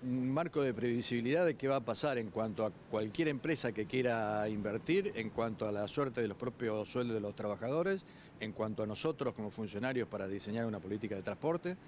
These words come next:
porque la verdad que no tenés un panorama, eh, claro de la, de los recursos que van a venir. O mejor dicho,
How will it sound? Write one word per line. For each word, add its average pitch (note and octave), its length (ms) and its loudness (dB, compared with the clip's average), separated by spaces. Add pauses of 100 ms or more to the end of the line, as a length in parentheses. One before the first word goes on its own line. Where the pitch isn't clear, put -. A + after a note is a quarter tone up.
(420)
porque G#2 280 -2
la G2 140 0
verdad C3 220 0
que B2 180 -2
no A#2 100 0
tenés A2+ 260 -2
un G#2+ 100 -2
panorama, A2+ 580 0 (560)
eh, G2 400 -2 (160)
claro D#3 420 2
de A2+ 120 2
la, G2+ 320 0 (360)
de G2 80 -2
los F#2+ 160 -2
recursos G#2+ 480 0
que - 80 -4
van G#2 140 0
a A2 60 0
venir. D3+ 260 0 (380)
O A#2 100 2
mejor C#3 320 0
dicho, G#2+ 440 0